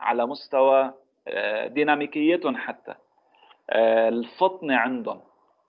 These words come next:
بمعنى القدرة على تلقف الأمور واستيعابها سريعًا، وكيفية تقييم التعلم الناتج. وحتى علم النفس المدرسي يحقق هذه الأهداف، من المشترط يستمد تعاليمه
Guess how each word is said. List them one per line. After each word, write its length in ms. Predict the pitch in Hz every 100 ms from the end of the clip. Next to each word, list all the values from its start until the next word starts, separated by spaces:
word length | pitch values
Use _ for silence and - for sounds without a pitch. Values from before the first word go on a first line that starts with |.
| _
بمعنى 340 | 120 131 120 104
القدرة 420 | - 147 131 135
على 540 | 113 120 123 120 - -
تلقف 520 | 117 147 - 139 -
الأمور 500 | 120 110 113 120 123
واستيعابها 720 | 120 104 - - 117 131 127
سريعًا، 520 | 113 127 113 107 - _ _ _ _ _ _ -
وكيفية 560 | 131 156 151 220 220
تقييم 540 | 214 180 - 170 185 160
التعلم 680 | - 147 151 196 196 190 175
الناتج. 680 | 165 151 135 113 110 - _ _ _ _ _ _ _ _ _ _ _ _ _ _ _ 143
وحتى 720 | 147 147 143 - 165 - 160
علم 280 | 143 202 214
النفس 320 | 214 226 208
المدرسي 540 | 185 185 170 160 165
يحقق 400 | 151 185 - 143
هذه 220 | 139 143
الأهداف، 720 | 131 127 113 123 123 127 - _ _ _
من 160 | 127 135
المشترط 760 | 135 160 - 165 160 170 - _ -
يستمد 680 | 131 - 127 127 139 143 _ _ _ _ -
تعاليمه 680 | 123 123 127 160 170 185